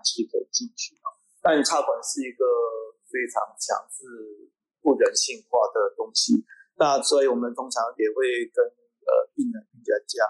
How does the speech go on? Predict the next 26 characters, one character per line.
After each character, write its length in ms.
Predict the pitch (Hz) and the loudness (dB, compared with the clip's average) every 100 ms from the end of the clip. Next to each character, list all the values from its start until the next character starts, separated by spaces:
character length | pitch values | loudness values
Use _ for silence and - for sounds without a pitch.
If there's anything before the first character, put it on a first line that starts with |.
| 113 | -2
属 160 | - - - | -6 -8 -6
先 160 | - 110 - | -6 -6 -2
告 240 | 117 107 | 0 0
知。 240 | - - - - _ _ _ | -4 -8 -10 -20 _ _ _
那 80 | 127 117 110 107 107 | 2 2 0 -2 -2
如 80 | 127 | 2
果 240 | 135 127 107 | 2 4 4
是， 480 | - 135 123 113 - _ _ - | 4 0 -2 -4 -6 _ _ -2
呃， 240 | 120 110 107 | 2 2 0
可 240 | - 123 | -4 -2
以 160 | 127 113 | -2 -2
救 240 | - 127 | 0 2
的 80 | 123 | 2
话， 160 | 117 127 113 | 2 2 0
我 80 | - - | -4 -12
们 80 | _ | _
当 160 | 123 | -4
然 80 | 107 110 | -4 -2
会 140 | 117 | 0
希 240 | 107 - 117 | 0 0 -2
望 160 | 110 | -2
插 240 | - - - | -4 -4 -4
管 160 | - | -6
把 80 | 92 | -14
它 160 | 95 98 | -20 -14
救 160 | - | -14